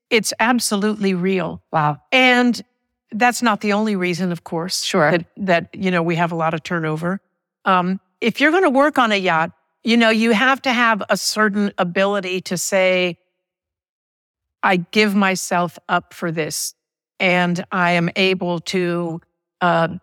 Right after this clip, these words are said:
Speaker 1: not deal with, you know, the things that normal people have."
Speaker 2: Yeah.
Speaker 1: Um, a house, expenses, family, as I said before.
Speaker 2: Yeah.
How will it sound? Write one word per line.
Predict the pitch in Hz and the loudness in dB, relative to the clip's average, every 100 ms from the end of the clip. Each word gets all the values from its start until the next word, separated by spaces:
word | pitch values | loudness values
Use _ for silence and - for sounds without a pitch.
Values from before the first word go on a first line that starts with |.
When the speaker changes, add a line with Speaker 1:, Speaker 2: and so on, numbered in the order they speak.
| _ _ | _ _
Speaker 1:
not | 226 208 208 214 - 190 | 2 4 4 0 -6 -2
deal | 202 190 185 | 2 2 2
with, | 175 165 - | 0 -2 -2
you | 190 | -4
know, | 180 170 | -2 -2
the | 165 | -2
things | 151 185 185 175 | -4 -2 -2 -2
that | 165 | -2
normal | 180 175 175 165 | -2 0 -2 -4
people | 185 170 165 | -6 -6 -8
have." | 151 175 160 151 143 - | -6 -4 -4 -6 -10 -4
Speaker 2:
Yeah. | 156 143 143 _ | 0 0 -2 _
Speaker 1:
Um, | 196 165 165 - _ _ 208 | -6 -4 -6 -10 _ _ -4
a | |
house, | 190 208 185 175 180 - - _ _ _ _ _ _ | 0 0 0 -2 -6 -8 -10 _ _ _ _ _ _
expenses, | 190 - - 196 190 170 - 170 165 160 - _ _ _ _ | -6 -6 -4 -2 0 -2 -4 -4 -4 -6 -10 _ _ _ _
family, | - 214 196 196 185 175 170 175 - | -8 -2 0 0 0 -2 -2 -6 -6
as | 160 | -4
I | 170 | -4
said | 151 180 170 | -2 -4 -4
before. | 165 - 180 170 165 | -6 -6 -2 -2 0
Speaker 2:
Yeah. | 156 156 | 2 0